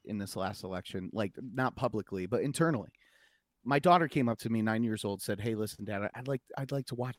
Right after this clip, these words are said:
the inauguration tomorrow." And I was, like, kind of hesitant, you know? I'm thinking, "I don't know.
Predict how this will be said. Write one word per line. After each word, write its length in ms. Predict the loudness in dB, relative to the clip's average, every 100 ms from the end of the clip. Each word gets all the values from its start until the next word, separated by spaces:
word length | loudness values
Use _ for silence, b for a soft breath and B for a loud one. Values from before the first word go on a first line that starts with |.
| -8 -4
the 100 | -2
inauguration 720 | 0 -2 0 -2 -4 -8 -12
tomorrow." 420 | -12 -10 -10 -14 _ _ _ _ _ _ _ _ _ _ _ _ _ _ _ _ _ _ _ _ _
And 200 | -6 -2
I 160 | 2 4
was, 320 | 4 2 -2
like, 320 | 2 4 4 0
kind 300 | 0 2 4
of 60 |
hesitant, 580 | 6 4 4 4 4 2
you 140 | 0 2
know? 160 | 4
I'm 140 | 4 2
thinking, 280 | -2 -4 -6
"I 240 | -6 -6
don't 200 | -6 -4
know. 380 | -4 -4 -2